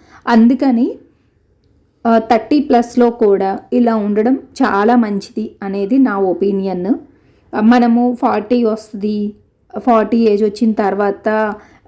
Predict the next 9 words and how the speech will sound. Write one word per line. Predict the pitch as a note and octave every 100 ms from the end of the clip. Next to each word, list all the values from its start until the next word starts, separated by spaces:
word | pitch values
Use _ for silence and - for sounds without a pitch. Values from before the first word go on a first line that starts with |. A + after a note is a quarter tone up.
| -
ఇవన్నీ | A3+ A#3 G3+ G3+ G#3+ B3
ఇలా | A3 G3+ G3
చేయొచ్చులే, | G3 G#3 G3 - G#3+ F#3+ G3+ - _
ఈ | A#3 A3 C4
చిన్న | A3
ఏజ్లో | A3 G#3 G3 G#3 G#3
అవసరమా | G3 G3 G#3+ G3+
అనుకోవచ్చు. | F#3+ F#3+ G3 A3 G3 F3 A#3+ E4 E4+ - _ _ -
But, | C4 A3 A3